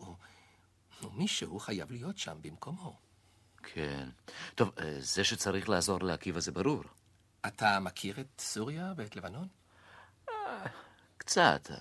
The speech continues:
Speaker 2: אני עברתי שם כמה פעמים בתור ילד, כשהייתי נוסע עם אבא שלי מעיראק לארץ ישראל.
Speaker 1: טוב מאוד. אז זה לא יהיה בשבילך מקום זר לחלוטין.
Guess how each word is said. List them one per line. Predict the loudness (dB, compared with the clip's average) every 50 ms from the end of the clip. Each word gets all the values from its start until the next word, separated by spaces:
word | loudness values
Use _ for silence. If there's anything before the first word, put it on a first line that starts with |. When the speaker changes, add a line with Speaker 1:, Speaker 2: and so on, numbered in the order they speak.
| -14 -16 -20 -20 _ _ _ -20 -20 -20 -20 -20 -20 -20 _ _ -2
Speaker 2:
אני | 2 2
עברתי | 6 10 10 10 10 8 4 2
שם | 2 2 2
כמה | 4 6 6 6 6
פעמים | 8 6 6 6 6 4
בתור | 2 2 4 4 6
ילד, | 6 8 6 6 6 2
כשהייתי | 0 0 -2 -2 -2 -2
נוסע | 0 0 2 4 4
עם | 4 4 4
אבא | 2 2 0
שלי | 0 0 0 0
מעיראק | 0 2 0 0 2 2 2 2 0
לארץ | -2 -4 -2 -2 -4 -4 -4 -4 -4 -4 -4 -4 -4
ישראל. | -4 -4 -4 -4 -6 -6 -4 -4 -4 -2 0
Speaker 1:
טוב | 0 0 2 2
מאוד. | 2 2 2 2 0 -2 -4 -8 -14 -18 -18 -18 -20 -20 -20 -20 _ -8 -2
אז | 0 4 8
זה | 8
לא | 8 10
יהיה | 8 8 8 8 8
בשבילך | 6 6 6 6 4 4 4 4
מקום | 4 6 6 4 4 4 4 4 6
זר | 8 8 8 10 10
לחלוטין. | 8 6 6 4 4 4 4 2 0 0